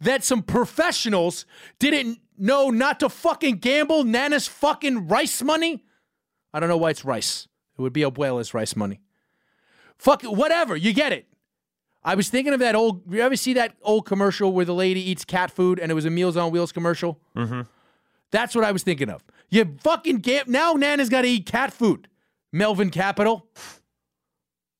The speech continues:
Speaker 1: She could have had liverwurst, which I'm sure Nana likes, and it's very similar to cat food. It's a little pricier, and I,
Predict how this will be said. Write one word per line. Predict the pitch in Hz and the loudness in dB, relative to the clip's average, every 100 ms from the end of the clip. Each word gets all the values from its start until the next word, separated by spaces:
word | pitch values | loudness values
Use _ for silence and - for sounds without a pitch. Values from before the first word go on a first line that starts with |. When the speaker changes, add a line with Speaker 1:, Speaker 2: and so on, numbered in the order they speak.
| _ _ _ _ _ _ | _ _ _ _ _ _
Speaker 1:
She | - 196 | -6 -4
could | - 302 | 0 0
have | 330 | 2
had | 240 254 240 208 | 0 0 -2 -4
liverwurst, | 175 285 247 175 180 190 - - _ _ _ | -2 0 2 2 2 0 -2 -14 _ _ _
which | 151 170 | -2 2
I'm | 180 | 0
sure | - 233 233 226 | 0 0 2 2
Nana | 214 226 214 | 0 0 2
likes, | 202 214 - - - - - - _ | 2 0 -2 -6 -10 -14 -20 -20 _
and | 180 185 | -4 -2
it's | 160 | 0
very | 220 220 | 0 0
similar | - 302 330 254 | 0 0 2 2
to | 214 | 0
cat | - 214 214 | 0 -2 -2
food. | 226 247 254 - _ - | 0 0 0 -6 _ -4
It's | 196 | 0
a | |
little | 214 311 339 | 2 2 0
pricier, | - 214 202 226 233 196 - - | 0 -2 -2 0 0 0 -6 -4
and | 208 | 0
I, | 262 | 0